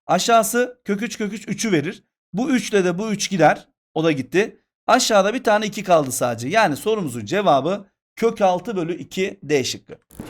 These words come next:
Sürtünmelerin ihmal edildiği eğimli viraja girmek üzere olan bin kilogram kütleli arabanın şoförü virajı güvenli bir şekilde dönmek istiyor.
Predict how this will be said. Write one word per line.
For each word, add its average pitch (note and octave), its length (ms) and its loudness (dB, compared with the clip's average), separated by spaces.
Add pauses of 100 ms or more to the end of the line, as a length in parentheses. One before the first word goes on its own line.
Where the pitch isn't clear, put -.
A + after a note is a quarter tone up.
(340)
Sürtünmelerin D#4 680 0
ihmal C#4+ 340 4
edildiği B3+ 400 -2
eğimli B3 480 0
viraja B3 280 2
girmek A#3 440 0
üzere B3+ 240 0
olan G3 360 2
bin C4 160 -2
kilogram B3+ 480 0
kütleli A3+ 340 0
arabanın A3+ 340 4
şoförü G#3 480 -2
virajı A#3+ 340 -2
güvenli A#3+ 480 2
bir C4 80 -2
şekilde F3 440 -4
dönmek A3+ 400 2
istiyor. G#3+ 460 -2